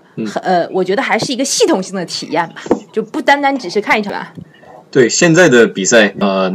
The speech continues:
Speaker 1: 一般它是这样，电场赛的话，在 YouTube 上面你能免费看到。
Speaker 2: 嗯，嗯。
Speaker 1: 但是一旦进入最后，呃，三场吧，
Speaker 2: 嗯。
Speaker 1: YouTube 就停了，你就得去他自己的那个电台、
Speaker 2: <laughs>
Speaker 1: 呃，电视台或者是A P P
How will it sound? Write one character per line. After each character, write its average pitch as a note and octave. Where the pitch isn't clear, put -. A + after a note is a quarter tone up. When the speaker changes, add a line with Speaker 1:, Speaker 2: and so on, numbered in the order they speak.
Speaker 1:
一 C3
般 C3+
它 C3+
是 B2
这 C3
样， G#2
电 D#3+
场 F#2
赛 G#2+
的 F#2+
话， F#2+
在 G2+
YouTube G#2+
上 G#2
面 F#2
你 F2+
能 F#2+
免 G#2
费 G#2+
看 G2+
到。 -
Speaker 2:
嗯， G#3
嗯。 E3+
Speaker 1:
但 B2+
是 A#2+
一 G#2
旦 B2+
进 A#2
入 G2+
最 C3
后， G2
呃， F#2
三 C#3
场 A2
吧， F#2+
Speaker 2:
嗯。 G#3+
Speaker 1:
YouTube G#2+
就 F#2
停 F2+
了， G2
你 -
就 G#2+
得 G2+
去 G#2
他 G#2+
自 A#2+
己 G#2
的 G#2
那 G2
个 F#2+
电 A2+
台、 -
Speaker 2:
<laughs> -
Speaker 1:
呃， A2+
电 A#2+
视 G#2
台 F2+
或 G#2
者 F#2
是 F#2+
A -
P G#2
P G#2+